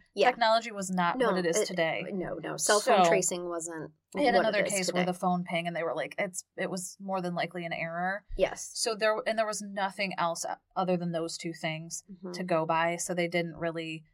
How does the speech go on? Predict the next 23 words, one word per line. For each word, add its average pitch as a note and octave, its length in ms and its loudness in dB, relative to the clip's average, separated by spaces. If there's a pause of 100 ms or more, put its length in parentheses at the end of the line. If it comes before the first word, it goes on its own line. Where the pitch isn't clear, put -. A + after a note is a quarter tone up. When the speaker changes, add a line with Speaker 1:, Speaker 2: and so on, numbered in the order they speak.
(320)
Speaker 2:
think F3 200 -2
it - 60 0
was F3+ 120 -2
a E3+ 40 -4
significant F3 880 -2
clue. D#3 600 -6 (240)
It E3+ 60 -4
was E3+ 140 -4
more D#3+ 240 -4
of D#3 100 -4
a D#3 260 -4 (200)
probably D#3 440 -6
error. G2 500 -6
So, G#3 280 2
Speaker 1:
Okay. F3 100 -4 (360)
Speaker 2:
yeah, E3 180 2
the, F#3 100 -4
the A#3 240 -2
phone C4 200 -2
pinged G3 180 -4
Speaker 1:
Mm. G3 40 -8
Speaker 2:
one F#3+ 280 2
time. D#3+ 600 -4